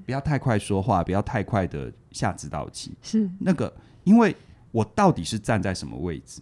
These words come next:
Speaker 2: 嗯，嗯，嗯。
Speaker 1: 对啊，所以我后来我觉得这个最大的好处就是当你看清楚之后，我觉得我反而，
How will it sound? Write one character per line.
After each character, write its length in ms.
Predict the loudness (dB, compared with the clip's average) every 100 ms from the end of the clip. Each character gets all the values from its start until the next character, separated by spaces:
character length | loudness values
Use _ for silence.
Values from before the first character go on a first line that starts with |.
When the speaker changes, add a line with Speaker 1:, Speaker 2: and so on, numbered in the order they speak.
| -4
Speaker 2:
嗯， 260 | 0 0 0
嗯， 220 | -2 -2 0
嗯。 60 |
Speaker 1:
对 120 | 0
啊， 140 | 0 -4 -12
所 160 | 2 4
以 40 |
我 160 | 6 4
后 200 | 4 6
来 120 | 4
我 140 | 2 0
觉 180 | -2
得 260 | -2 -2 -4 -10 -20 _ _ _ -20 -2
这 120 | 0
个 120 | 0
最 220 | 2 2
大 140 | 4 2
的 40 |
好 140 | 2 0
处 160 | 2
就 100 | 2
是 40 | 2
当 220 | 2 2
你 60 |
看 220 | 0 0 2
清 180 | 0
楚 160 | 0 -2
之 100 | 0
后， 160 | 0 0
我 120 | -2
觉 140 | -2 -2
得 120 | 0
我 120 | 0
反 240 | 0 -2 -6
而， 200 | -10